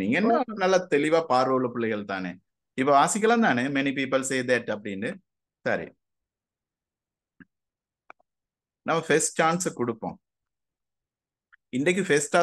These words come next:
Speaker 1: சொல்றவரு அடுத்த கிழமைக்கு ஃபெஸ்ட் இல்ல, அடுத்தடுத்தவங்க மாறி மாறி. இன்னைக்கு மிகா வருஷன் ரெண்டாவது போயிருக்கிறாங்க, சாபித் முதலாவது இருக்கிறாங்க. முதலாவது அப்படியே தொடங்குவோம். சாபித், are you ready?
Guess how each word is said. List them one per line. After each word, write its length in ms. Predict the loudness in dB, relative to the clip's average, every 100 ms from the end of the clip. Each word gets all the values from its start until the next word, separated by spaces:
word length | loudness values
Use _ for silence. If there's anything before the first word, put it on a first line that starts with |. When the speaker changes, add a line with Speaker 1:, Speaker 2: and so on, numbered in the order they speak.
| 4
Speaker 1:
சொல்றவரு 500 | 2 2 0 0 0 0
அடுத்த 260 | -2 -6 -4
கிழமைக்கு 340 | -4 -4 -6 -6
ஃபெஸ்ட் 260 | -6 -6 -8
இல்ல, 140 | -6 -10 -12 _ _ _ _ _ -4
அடுத்தடுத்தவங்க 600 | -2 0 0 0 -2 0 2
மாறி 200 | 2 0
மாறி. 240 | -4 -6 -8 -8 -8 -12 _ _ _ _ -8
இன்னைக்கு 220 | -4 0
மிகா 140 | 0 2 2
வருஷன் 260 | 2 0 0
ரெண்டாவது 280 | 2 2 0
போயிருக்கிறாங்க, 540 | 0 -2 -4 -6 -6 -6 -6 -6 -8 _ _ _ -8 -6 0
சாபித் 440 | 0 0 -4 -4
முதலாவது 300 | -2 0 0
இருக்கிறாங்க. 340 | -2 -6 -6 -4 -2
முதலாவது 360 | 0 2 2 0
அப்படியே 220 | -2 -4 -2
தொடங்குவோம். 400 | -4 -6 -8 -12 _ -8
சாபித், 400 | -2 0 -2 -6 -6 -4
are 60 | -2
you 60 | -2
ready? 180 | -4